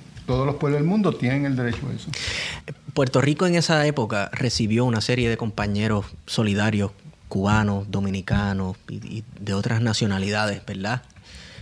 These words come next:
Speaker 2: Caribeña, centro-suramericana, mucha solidaridad.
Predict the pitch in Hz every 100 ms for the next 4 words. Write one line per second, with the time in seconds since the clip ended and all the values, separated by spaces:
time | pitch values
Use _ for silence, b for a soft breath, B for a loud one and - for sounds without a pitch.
0 | B B - 110 95 95 120 147 143 139
1 | 135 127 110 113 131 120 117 113 113 107
2 | 107 139 147 143 139 135 127 113 117 131
3 | - 120 117 113 110 92